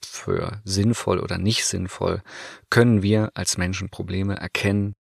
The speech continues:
Prozesse reparieren, Umwege finden, vielleicht sogar die Workarounds, über die wir in der letzten Folge sprachen. Ja, für all die Fälle also, die nicht vorgesehen sind. Und noch ein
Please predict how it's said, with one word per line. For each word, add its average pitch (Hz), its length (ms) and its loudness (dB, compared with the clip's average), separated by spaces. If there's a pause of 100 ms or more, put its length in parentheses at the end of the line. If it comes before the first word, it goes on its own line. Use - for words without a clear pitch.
Prozesse - 520 0
reparieren, 92 560 -4
Umwege 113 420 6
finden, 90 360 -4
vielleicht 95 300 -8
sogar - 300 -8 (560)
die 95 120 4
Workarounds, 90 560 0
über 90 140 -4
die 87 140 -4
wir 85 80 -4
in 87 80 -4
der 85 100 -4
letzten 85 280 0
Folge - 280 -8
sprachen. - 580 -2 (220)
Ja, 107 220 -8
für - 280 -8
all 107 180 6
die 117 160 4
Fälle 92 360 2
also, 92 360 -4 (440)
die 113 80 6
nicht 104 200 6
vorgesehen 87 560 -2
sind. - 360 -10 (1300)
Und 120 140 4
noch 107 160 4
ein 90 380 0